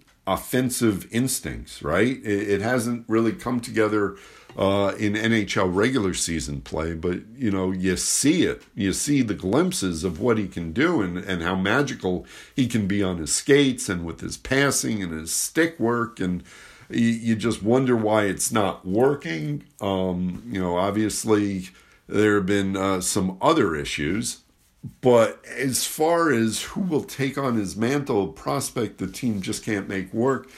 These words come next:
like I said, I, I think Josh Ho-Sang is a special case just because of how much has been written and how much interest there is in him and how much, you know, it, it's sort of, like, just blew up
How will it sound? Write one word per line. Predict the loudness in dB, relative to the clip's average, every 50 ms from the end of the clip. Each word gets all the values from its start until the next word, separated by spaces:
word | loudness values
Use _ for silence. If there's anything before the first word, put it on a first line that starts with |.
| -20 -20 -14 0
like | 2 2 4 4
I | 4 2
said, | 2 2 2 2 2
I, | 2 2 0 -2 -4
I | -4
think | -2 -2 -4 -4 -2
Josh | 0 0 0 0 0 -2
Ho-Sang | 0 0 0 0 0 -2 -2 -2 0 -2
is | -2 -4 -4
a | -6
special | -6 -4 -2 -2 -2 0 0 -2 -2
case | -2 -2 -2 -2 -2 -2 -4
just | -4 -4 -4 -4
because | -4 -6 -6 0 0 2 2 2 0 0
of | -2 -2 -2 -2 -6 -12 -20 -20 -20 -20 -20 _ _ _ -12 -4
how | 0 0 2
much | 2 2 2 0 0
has | -2 -4 -4
been | -2 -2 -2 -2 0 0
written | 0 0 0 0 -2 0 0 0 0 0
and | 0 -2 -2 -4 -6
how | -4 -2 -2 0
much | 2 0 0 -2 -6 -12 -16 _ _
interest | -2 0 0 0 0 -2 -2 -2 -2 -2 -2
there | -2 -2 -2
is | -4 -2 -2 0 0 0 -2 -2
in | -2 -2
him | 0 0 0 0 0 -2 -2
and | -4 -4 -4 -4
how | -2 0 2 4
much, | 4 4 4 2 0 -4 -8 -8 -10 -12 -18 -20 -20 -20 -20 _
you | -2 2 4 4
know, | 6 4 4 2 0 -2 -8
it, | -8 -8 -8 -8 -4
it's | -4 -4 -2 -2
sort | -4 0 4 4 4 6
of, | 4 2 2 2
like, | 2 2 2 2 -2 -8 -14 -14 -12 -10
just | -4 -2 -2 -2 -2 -6 -10 -12 -10
blew | -6 -2 2 4 4 6 6 6 6
up | 4 4 2 -2 -8 -16